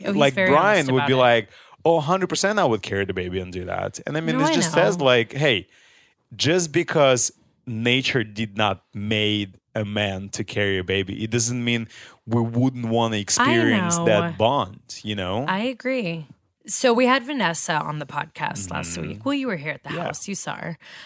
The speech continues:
Speaker 1: Um, so, you know, she did say that pregnant women are the sexiest and, like, how Nick was and how,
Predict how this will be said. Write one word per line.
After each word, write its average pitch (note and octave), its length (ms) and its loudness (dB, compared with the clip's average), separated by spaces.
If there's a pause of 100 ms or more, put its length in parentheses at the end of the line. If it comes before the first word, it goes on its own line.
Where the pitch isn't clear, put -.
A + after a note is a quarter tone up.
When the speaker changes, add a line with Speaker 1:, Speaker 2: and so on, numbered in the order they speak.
(220)
Speaker 1:
Um, G3+ 720 2 (880)
so, B3+ 140 0
you C4 80 4
know, B3+ 100 4
she B3+ 260 0
did A#3 260 -2
say D3 460 -6
that E3+ 140 -4
pregnant E3+ 320 -6
women E3 240 -2
are D3+ 100 -2
the D3+ 100 -10
sexiest - 1000 -2
and, E3+ 140 -6
like, D#3 340 -6
how D#3+ 380 -6
Nick A#3+ 540 0
was A3 720 2
and E3+ 100 -6
how, E3+ 220 -10